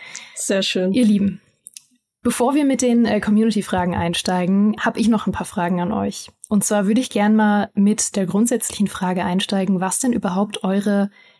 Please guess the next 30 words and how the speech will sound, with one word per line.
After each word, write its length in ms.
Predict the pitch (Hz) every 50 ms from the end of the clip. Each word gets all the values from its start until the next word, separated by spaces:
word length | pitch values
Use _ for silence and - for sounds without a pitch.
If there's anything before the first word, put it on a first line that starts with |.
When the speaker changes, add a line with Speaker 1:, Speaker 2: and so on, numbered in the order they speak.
| _ _ - -
Speaker 2:
Erwartungen, 920 | 202 185 170 185 185 233 285 - - 285 269 269 269 269 269 269 247 240
Hoffnungen 640 | - - - 220 220 - - 240 233 226 226 226 226 208
oder 240 | - 214 233 -
auch 160 | 214 208 - -
Befürchtungen 1120 | - 202 - - - 226 240 285 285 - - 226 202 190 185 185 185 190 208 214 214 - - _ _
für 140 | - - 208
Phantom 380 | - - 196 190 196 202 196 185
Liberty 480 | 190 190 196 196 196 - - 196 185
und 140 | 196 185 180
zwei 200 | - - 190 190
Punkt 240 | - - 202 180 175
null 280 | 190 196 208 220 202
waren, 260 | 190 196 196 196 190 -
als 240 | - 180 175 -
ihr 60 | 202 196
das 140 | 185 -
erste 280 | - 180 175 - - 190
Mal 160 | 180 175 175
gehört 360 | 170 175 160 180 170 - -
habt, 320 | - 165 - - - - _ -
dass 180 | - 175 - 202
es 140 | - -
kommt. 420 | - - 190 165 170 175 - - -
Natalie, 360 | - 202 190 - - 170 165
wie 60 | 165 175
sah 140 | - 180
das 180 | 185 196 - -
bei 120 | - 202
dir 200 | - - 175 -
aus? 400 | - 233 233 196 - - - -